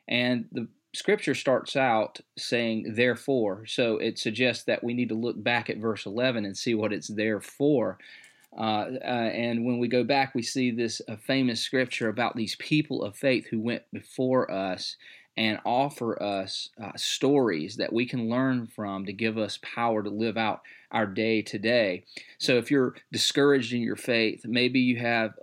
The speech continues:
little hope, maybe you don't know if you can walk out this thing, uh, this life, uh, called, uh, following Christ, following Jesus, living the Christian life, and for some reason things have happened in your life that have,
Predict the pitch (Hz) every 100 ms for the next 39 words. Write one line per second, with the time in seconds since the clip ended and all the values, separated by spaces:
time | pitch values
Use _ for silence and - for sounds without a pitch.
0 | - 127 123 110 - 135 120 113 - -
1 | - - 117 123 131 131 127 127 123 127
2 | 123 123 123 117 123 123 117 120 113 123
3 | - 107 - 123 113 110 110 - - -
4 | 104 98 76 92 117 110 113 120 113 110
5 | 110 - 107 - - 120 110 104 - -
6 | - - - - 123 123 120 113 110 -
7 | 123 110 107 - - 120 117 113 110 107
8 | 120 117 113 104 98 - - - - 113
9 | 127 127 123 107 - 113 - 117 117 113
10 | 110 - 117 113 - - 113 - 127 123
11 | 123 120 117 110 120 127 110 104 - 120
12 | 117 117 113 107 104 110 110 107 110 104
13 | 104